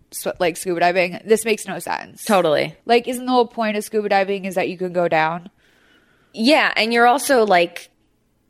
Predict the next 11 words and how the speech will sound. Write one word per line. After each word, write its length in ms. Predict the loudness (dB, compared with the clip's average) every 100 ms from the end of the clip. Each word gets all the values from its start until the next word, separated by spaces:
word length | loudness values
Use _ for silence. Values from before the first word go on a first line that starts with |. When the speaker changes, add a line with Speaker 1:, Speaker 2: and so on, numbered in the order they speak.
| _ _ _ _
Speaker 2:
if 140 | 0 2
it's, 160 | 2
like, 180 | 2 2
uh, 220 | 0 0 2
like, 200 | 2 4
on 120 | 2
a 40 |
vacation, 800 | 2 0 0 -2 0 0 0 0
like, 440 | 2 0 -2 -12 -16 _ -6
package 640 | -2 -2 0 0 0 -2
thing, 500 | -2 -2 -2 -4